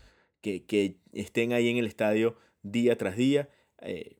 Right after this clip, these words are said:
normalmente se ve una gran cantidad de fanáticos es cuando vienen la-, las grandes franquicias, Dodgers, Cachorros,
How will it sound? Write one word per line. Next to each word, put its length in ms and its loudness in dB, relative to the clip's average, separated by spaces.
normalmente 720 2
se 160 2
ve 360 4
una 400 -2
gran 260 2
cantidad 340 0
de 60 0
fanáticos 560 -6
es 120 -10
cuando 600 -6
vienen 420 -2
la-, 300 -6
las 160 -8
grandes 260 -4
franquicias, 720 -4
Dodgers, 600 0
Cachorros, 760 0